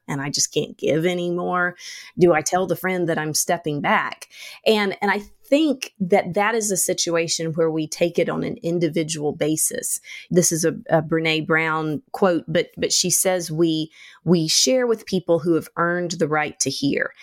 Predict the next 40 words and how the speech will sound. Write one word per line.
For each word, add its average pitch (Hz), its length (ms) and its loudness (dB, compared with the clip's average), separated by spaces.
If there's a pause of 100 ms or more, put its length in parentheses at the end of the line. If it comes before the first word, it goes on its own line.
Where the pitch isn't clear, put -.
(260)
And 160 400 0
the 175 120 0
way 180 180 2
that 170 140 -2
I 170 120 2
like 165 200 -2
to 156 100 -2
think 170 240 -2
of 160 140 -4
that 156 280 0
is, 160 320 0
is - 260 0
we 160 100 0
share 208 440 4
in 175 200 -4
relationships 156 800 0
that - 180 0
can 147 320 -2
bear 160 280 2
the 160 120 0
weight 151 360 -2
of 160 140 -10
the - 80 -6
share. - 460 0 (320)
And 202 140 8
so 202 320 2
if 190 220 -2
you 202 120 2
have 254 600 0 (100)
a 165 460 0 (480)
deep 247 400 4
relationship 170 840 2
with 147 120 0
someone 156 640 -2
in 165 180 -4
which 160 320 0
there 160 280 0
is 185 480 2
a, 160 180 2 (720)
a 151 320 0